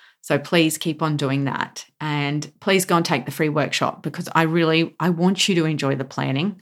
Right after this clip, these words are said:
I want you to get the best wedding ever because you deserve it. And you want to wake up the day after your wedding day with the best feeling in your heart and your stomach and your head <laughs> saying, "Oh my God, my wedding day was perfect."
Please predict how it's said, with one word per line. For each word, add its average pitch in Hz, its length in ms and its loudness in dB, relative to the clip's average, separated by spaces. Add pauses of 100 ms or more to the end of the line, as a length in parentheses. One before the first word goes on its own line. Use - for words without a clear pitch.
I 180 60 0
want 170 420 2
you 175 140 6
to 165 80 0
get - 420 -2
the 160 400 6
best 147 380 4
wedding 151 360 0
ever 147 440 6
because 165 480 2
you 160 200 2
deserve 151 440 4
it. 262 260 6 (480)
And 156 380 6 (340)
you 180 300 4
want 180 140 4
to 170 40 4
wake 160 340 2
up 151 220 6
the 151 100 -4
day 147 200 2
after 143 260 2
your 147 80 2
wedding 151 320 2
day 139 480 2 (960)
with 180 140 0
the 170 100 4
best 165 380 4
feeling 151 440 4
in 151 120 2
your 147 160 4
heart 143 400 8
and 151 120 0
your 151 120 2
stomach 143 500 0
and 170 160 8
your 180 160 10
head 175 400 6 (200)
<laughs> - 240 -20
saying, 156 500 4 (420)
"Oh 165 80 6
my 156 80 6
God, 139 240 2
my 135 120 4
wedding 135 260 2
day 131 160 2
was 143 140 -4
perfect." - 540 -6